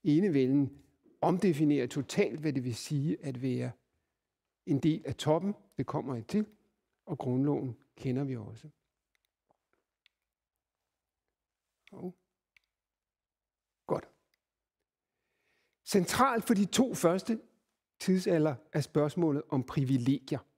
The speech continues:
Altså, det står på papir, hvem eliten er. Hvem er de fine i samfundet, og hvordan er de rangeret?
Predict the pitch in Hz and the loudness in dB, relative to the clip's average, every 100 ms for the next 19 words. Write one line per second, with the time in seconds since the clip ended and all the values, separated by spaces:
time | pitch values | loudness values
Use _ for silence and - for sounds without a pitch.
0 | _ _ _ _ - _ 160 156 214 196 | _ _ _ _ -20 _ 2 4 2 2
1 | - - 240 233 233 - 170 - 226 190 | 0 2 2 2 -2 0 -2 0 2 4
2 | 170 185 - _ _ _ _ 185 151 185 | 4 2 -6 _ _ _ _ 2 4 2
3 | 202 233 143 185 - - - 247 233 226 | 4 2 2 0 -4 -4 0 2 2 0
4 | - 202 226 175 - 220 233 196 160 156 | 2 2 2 2 0 0 2 2 2 0
5 | 156 147 185 165 135 123 - 147 - | 0 2 2 0 -2 -4 -4 -8 -8